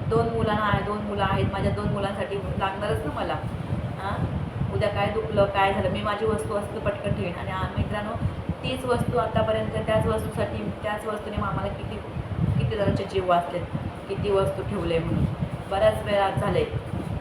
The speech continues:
माहिती आहे का, मी कोणाकडे हात पसरायला जात नाही किंवा चार पैसे मागायला, ती वस्तू ठेवायची आणि आपले आणायचे पैसे काढायचे,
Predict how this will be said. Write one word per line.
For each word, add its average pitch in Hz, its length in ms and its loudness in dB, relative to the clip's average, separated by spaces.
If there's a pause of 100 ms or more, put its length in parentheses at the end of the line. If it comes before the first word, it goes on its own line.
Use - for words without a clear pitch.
(340)
माहिती 196 240 0
आहे 196 60 -4
का, 170 120 2 (140)
मी 196 80 -4
कोणाकडे 202 340 0
हात - 140 4
पसरायला 196 420 0
जात 185 200 4
नाही 185 140 0
किंवा 190 360 2 (180)
चार 185 120 2
पैसे 190 200 -2
मागायला, 180 280 0
ती 196 240 -2
वस्तू 190 300 0
ठेवायची 190 340 2
आणि 202 120 -4
आपले 190 240 0
आणायचे 175 320 0
पैसे 170 360 0
काढायचे, 165 360 0